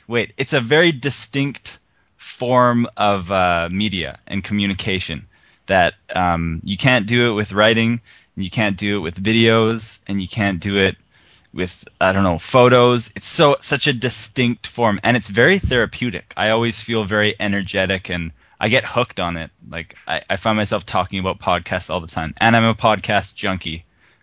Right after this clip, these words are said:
Like, they're a very important part of my day.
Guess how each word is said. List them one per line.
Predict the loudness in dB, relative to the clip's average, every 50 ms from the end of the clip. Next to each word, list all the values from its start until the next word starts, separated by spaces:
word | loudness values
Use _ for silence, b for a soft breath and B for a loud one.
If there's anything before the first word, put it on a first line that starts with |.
| _
Like, | -4 -4 -4 -4 -8 -14 -6
they're | 0 4 4 4 4
a | 4
very | 2 2 2 2 2
important | 2 -2 -4 -4 -4 -4 -4 -6 -6 -4
part | -2 -2 -2 -2
of | -4
my | -4 -4 -6
day. | -6 -6 -6 -6 -6 -8 -10